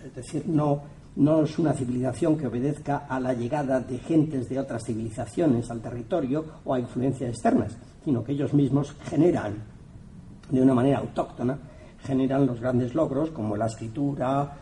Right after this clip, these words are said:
eh, la, la, el urbanismo y la arquitectura monumental, en fin, el arte, todo este tipo de cosas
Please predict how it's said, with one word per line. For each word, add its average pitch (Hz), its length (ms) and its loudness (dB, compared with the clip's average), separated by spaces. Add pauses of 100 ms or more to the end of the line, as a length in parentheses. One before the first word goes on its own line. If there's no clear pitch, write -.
(180)
eh, 131 380 4
la, 120 260 0
la, 107 260 -2
el 110 100 -6
urbanismo 123 680 4
y 113 40 -4
la 107 80 0
arquitectura - 540 -4
monumental, 135 760 2
en 107 120 -2
fin, 123 300 2
el 117 200 -2
arte, 147 460 0
todo 120 220 -4
este 113 180 -8
tipo - 240 -12
de 113 80 -14
cosas - 320 -20